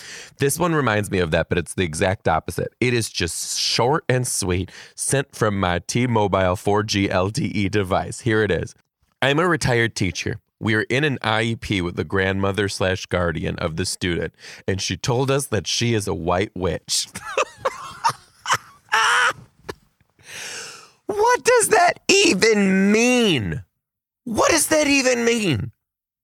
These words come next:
Are we talking about race here?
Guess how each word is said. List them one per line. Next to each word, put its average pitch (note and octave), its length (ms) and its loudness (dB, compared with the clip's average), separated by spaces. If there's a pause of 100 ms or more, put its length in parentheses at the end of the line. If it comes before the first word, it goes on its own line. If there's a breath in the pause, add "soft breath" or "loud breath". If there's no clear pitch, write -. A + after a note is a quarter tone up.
(300)
Are F3+ 120 4
we B3+ 120 0
talking A#3 400 0
about D#3+ 280 2
race G2+ 580 0
here? F#3 420 -4